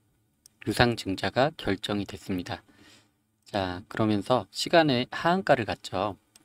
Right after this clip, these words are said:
자, 일단 공시를 한번 볼게요. 자, 금양 유상증자 결정을 했고요. 자, 코스콤을 통해서 구월 이십칠 일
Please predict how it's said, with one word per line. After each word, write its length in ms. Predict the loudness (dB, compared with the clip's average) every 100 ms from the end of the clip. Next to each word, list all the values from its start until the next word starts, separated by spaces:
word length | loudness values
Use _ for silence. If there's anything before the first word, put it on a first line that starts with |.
| _ -20 -20 -20 -20 _ _ _ _ _ _ _ _ _
자, 260 | -2 -2 0
일단 560 | -2 4 6 6 4 2
공시를 640 | 4 4 6 6 8 8 6
한번 240 | 2 0
볼게요. 600 | 0 0 4 4 4 2 -4 _ _ _
자, 440 | -10 -6 -6 -8 -12 _ _ _ _ _ _ _ _ _ _ _ _ _ _ _ _ _ -20 _ -10
금양 460 | -4 0 0 -2 -6 -6
유상증자 500 | 0 0 0 -4 -4
결정을 480 | -4 -4 -4 -4 -4
했고요. 420 | -6 -4 -2 -2 -8 -20 _
자, 340 | -6 -6 -6 -16 _ _ _ -20 -20 -8
코스콤을 480 | -6 -4 0 0
통해서 500 | 0 -2 -2 0 -2 -4
구월 260 | -2 0 0
이십칠 380 | -6 -6 -2
일 200 | -2 -2